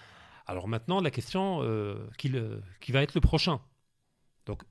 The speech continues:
il est très probable que par rapport au conflit ukrainien actuel, qu'il s'agira de l'Ukraine. Je rappelle que l'Ukraine possède la technologie nucléaire et que la moitié de l'électricité produite par l'Ukraine provient du nucléaire, notamment de deux grandes stations,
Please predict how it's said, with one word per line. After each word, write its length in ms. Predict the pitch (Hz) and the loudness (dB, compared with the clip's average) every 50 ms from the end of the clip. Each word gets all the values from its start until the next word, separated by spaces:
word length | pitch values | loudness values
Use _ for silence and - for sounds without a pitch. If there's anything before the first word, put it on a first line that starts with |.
| - - - - - - | -20 -20 -20 -20 -18 -16
il 100 | 98 87 | -14 -14
est 40 | - - | -14 -10
très 140 | - 131 131 | -6 -6 -4
probable 560 | - - 123 113 156 190 214 214 170 127 - - _ _ - | -2 -2 0 4 4 4 4 2 -2 -6 -6 -12 _ _ -4
que 140 | - 113 | -2 -2
par 220 | 107 - - 156 151 | -2 0 0 2 2
rapport 240 | 156 147 - 151 135 | 2 2 2 2 2
au 100 | 123 110 | 2 0
conflit 420 | - 135 131 123 - 135 135 131 | -2 -2 -4 -4 -4 -4 -4 -4
ukrainien 460 | 120 - - - - 117 107 107 101 | -4 -4 -6 -6 -4 -4 -2 -2 -4
actuel, 500 | 104 - - - 127 131 156 190 202 208 - _ - - - - _ - | -6 -8 -8 -4 -2 -2 0 -2 -4 -6 -10 _ -20 -20 -20 -20 _ -14
qu'il 100 | - - | -10 -4
s'agira 380 | - 117 104 113 147 156 190 | -4 -2 0 0 2 2 2
de 100 | 165 151 | 2 0
l'Ukraine. 480 | 147 135 139 135 - - 117 101 95 92 - _ _ _ | -2 -2 -4 -6 -6 -6 -6 -6 -6 -10 -14 _ _ _
Je 100 | - - | -14 -10
rappelle 240 | 92 92 - 165 160 | -8 -6 -6 -6 -6
que 120 | - - 104 | -6 -6 -6
l'Ukraine 460 | 101 - - - 143 156 180 185 175 - _ _ _ _ _ _ | -6 -6 -4 -4 -2 -2 -2 -4 -8 -10 _ _ _ _ _ _
possède 400 | - 180 170 - - 143 113 98 | 0 0 0 0 0 -2 -2 -2
la 100 | 95 98 | -4 -6
technologie 460 | - - 107 - 110 104 98 95 98 98 | -6 -8 -8 -6 -4 -6 -4 -4 -4 -4
nucléaire 640 | 101 98 - - 107 98 107 123 156 185 180 - - - - - _ - | -4 -6 -6 -6 -6 -4 -2 -2 -4 -4 -6 -10 -14 -20 -20 -20 _ -10
et 40 | 131 | -6
que 120 | - - 127 | -2 -2 0
la 160 | 113 110 107 | 0 0 0
moitié 480 | 117 131 151 185 202 196 - - 175 | 0 0 2 0 0 0 0 -2 -2
de 100 | 143 113 | 0 0
l'électricité 640 | 107 107 110 113 - - - - - - 120 - 120 | 0 0 0 -2 -4 -6 -10 -8 -6 -6 -4 -2 0
produite 340 | - - 120 110 113 110 - | 0 0 0 0 -4 -6 -6
par 140 | - 98 92 | -6 -6 -6
l'Ukraine 400 | 98 98 - - 160 180 185 175 - - - _ - | -6 -8 -8 -6 -6 -6 -6 -6 -12 -18 -12 _ -2
provient 400 | - 233 233 208 190 165 135 110 | 0 0 0 0 0 -2 -2 -2
du 160 | 98 104 101 | -4 -6 -8
nucléaire, 480 | 101 - - 107 101 95 95 98 - _ _ _ _ _ - | -8 -8 -8 -10 -10 -10 -10 -14 -18 _ _ _ _ _ -4
notamment 420 | 120 113 - 117 107 113 151 185 190 | -4 -4 -2 -2 -2 -2 -2 -2 -2
de 160 | 135 110 104 | -2 -2 -4
deux 260 | 98 92 107 170 170 | -2 2 2 2 2
grandes 280 | 131 127 117 123 117 - | 2 0 -2 -4 -4 -8
stations, 560 | - - - 104 - - - 135 151 170 | -10 -10 -10 -10 -8 -4 -4 -2 -2 -4